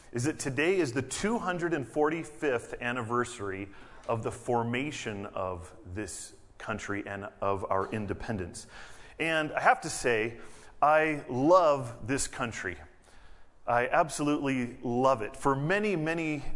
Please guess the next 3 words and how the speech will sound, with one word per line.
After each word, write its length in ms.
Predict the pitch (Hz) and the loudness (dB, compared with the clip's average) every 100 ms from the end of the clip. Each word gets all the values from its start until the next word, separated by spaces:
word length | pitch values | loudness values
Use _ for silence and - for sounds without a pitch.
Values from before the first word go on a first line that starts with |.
| - | -2
reasons. 800 | 104 180 165 120 101 113 120 117 - - - - | 0 2 2 0 -2 -4 -6 -8 -12 -14 -14 -4
And, 540 | 139 143 139 139 123 120 - | 0 2 0 -2 -4 -8 -2
uh, 600 | 117 107 101 98 98 | 2 4 6 4 2